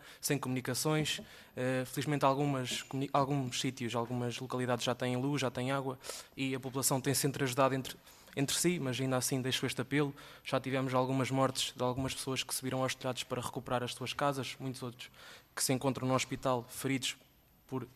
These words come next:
por subirem aos telhados. Portanto, deixar só este apelo, eh, a todos os deputados.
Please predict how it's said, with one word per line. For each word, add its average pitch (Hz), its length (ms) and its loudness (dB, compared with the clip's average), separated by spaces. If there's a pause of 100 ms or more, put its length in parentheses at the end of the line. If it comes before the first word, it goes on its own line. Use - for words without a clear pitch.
por 127 180 -4
subirem 131 340 0
aos 123 160 0
telhados. 143 360 -2 (140)
Portanto, 127 260 -4
deixar 131 300 2
só 131 200 -2
este 131 180 -4
apelo, 127 280 -6 (360)
eh, 113 280 -2 (220)
a 123 80 -6
todos 123 240 -8
os 127 120 -6
deputados. - 460 -8